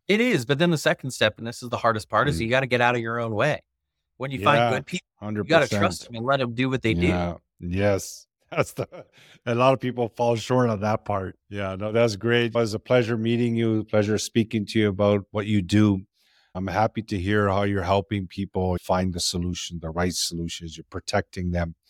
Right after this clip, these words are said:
Speaker 2: That's great what you do. Continue on. Wishing you all the best and all the growth. Thank you for coming on our show.
Speaker 1: No, thanks for having me.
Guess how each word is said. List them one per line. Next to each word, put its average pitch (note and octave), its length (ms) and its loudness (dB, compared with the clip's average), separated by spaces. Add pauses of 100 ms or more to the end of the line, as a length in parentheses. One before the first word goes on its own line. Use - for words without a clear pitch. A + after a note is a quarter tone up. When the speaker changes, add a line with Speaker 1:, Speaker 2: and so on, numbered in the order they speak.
(380)
Speaker 2:
That's - 180 -12
great G#2 360 2
what F#2 120 -6
you F2 100 -6
do. F2+ 340 -6
Continue G2+ 560 0
on. F#2 320 2 (140)
Wishing F#2 300 -4
you F#2 60 0
all F#2+ 200 4
the F2+ 100 -2
best F2+ 380 -2
and E2+ 100 -6
all E2 140 -2
the F2 100 -2
growth. F2 460 2
Thank F2 240 -4
you F2 80 -16
for - 140 -20
coming F2 280 -4
on E2 140 -2
our D#2+ 80 -2
show. F2+ 340 0 (1300)
Speaker 1:
No, G#2 140 -4
thanks G#2 220 -2
for G#2+ 120 4
having G#2+ 260 4
me. F#2+ 160 -2